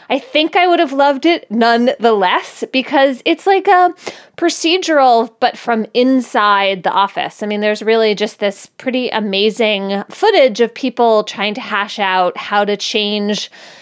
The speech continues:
criminal justice in Philadelphia. You know, you have this big D A's office that had not been the least bit progressive before Krasner was elected. And then you have all the other moving parts of Philadelphia,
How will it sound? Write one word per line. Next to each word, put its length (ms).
criminal 300
justice 580
in 360
Philadelphia. 1000
You 80
know, 100
you 160
have 220
this 400
big 240
D 200
A's 200
office 720
that 460
had 280
not 300
been 220
the 100
least 380
bit 340
progressive 720
before 320
Krasner 380
was 120
elected. 680
And 100
then 120
you 60
have 200
all 320
the 160
other 240
moving 300
parts 260
of 60
Philadelphia, 680